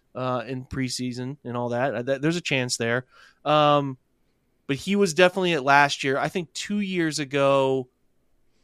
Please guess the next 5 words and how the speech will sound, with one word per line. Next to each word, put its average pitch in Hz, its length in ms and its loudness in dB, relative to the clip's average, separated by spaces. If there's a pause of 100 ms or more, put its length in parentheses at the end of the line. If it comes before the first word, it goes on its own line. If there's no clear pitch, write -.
(120)
it 139 180 -6
was, 131 460 0
um, 120 600 -6 (800)
uh, 127 180 -12
not, 143 240 -8